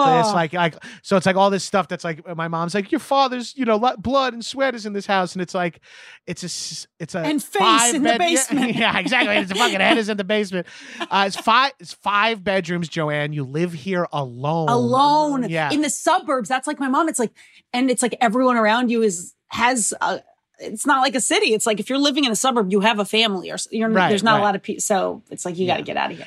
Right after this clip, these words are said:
Speaker 1: Yeah. And, uh, how, do you have siblings?
Speaker 2: No, but, uh, but I do have a brother. But when I went home to, like, clean up some stuff or go through my room, I was, like, reading stuff from when I, from when my dad was sick, like, journals or whatever,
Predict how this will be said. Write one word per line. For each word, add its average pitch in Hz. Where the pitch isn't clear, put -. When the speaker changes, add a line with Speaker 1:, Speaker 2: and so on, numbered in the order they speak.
Speaker 1:
Yeah. 247
And, 226
uh, 202
how, 202
do 196
you 226
have 240
siblings? 220
Speaker 2:
No, 262
but, -
uh, 233
but 226
I 220
do 214
have 240
a 240
brother. 220
But 214
when 214
I 214
went 220
home 285
to, 226
like, 202
clean 240
up 214
some 202
stuff 220
or 202
go 202
through 202
my 196
room, 208
I 202
was, 190
like, 185
reading 208
stuff 233
from 185
when 185
I, 180
from 190
when 185
my 190
dad 180
was 175
sick, -
like, 190
journals 190
or 226
whatever, 233